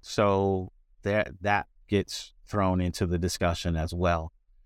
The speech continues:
Um, and, you know, incentives, so on and so forth. Uh, so we, definitely there's a lot to, to do there. I think maybe you're talking about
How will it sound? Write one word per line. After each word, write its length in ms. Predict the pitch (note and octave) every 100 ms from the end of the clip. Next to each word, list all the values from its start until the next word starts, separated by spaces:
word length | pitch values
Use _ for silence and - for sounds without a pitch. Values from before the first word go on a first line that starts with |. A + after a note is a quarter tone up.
| - -
Um, 540 | - F#2 F#2 F2+ F2 D#2+ -
and, 180 | F#2 C#2+
you 160 | G2
know, 140 | F2+ E2
incentives, 1040 | F2+ - A2+ G#2 G2+ G2 G2 F#2+ F#2 - -
so 220 | - F#2
on 160 | F#2
and 100 | F2+
so 180 | - F2
forth. 560 | E2+ F#2 F#2 F2+ - - _ _ _ _ -
Uh, 360 | F#2 F2+ E2+ F2
so 220 | - F#2
we, 180 | G2 F#2 E2+ F2
definitely 460 | A#2 A#2+ B2+ A2
there's 200 | G2+ F#2+
a 60 | G2
lot 200 | G2 F2+
to, 200 | F2 D#2+ - -
to 260 | G2+ E2+ E2+
do 160 | G2
there. 180 | F2+ E2+ F#2+
I 100 | F2+
think 320 | - D#3+ G3 -
maybe 360 | G#2 A#2 A2+
you're 120 | G#2
talking 340 | G2 A2 F#2+ F#2
about 420 | F2 F#2 F2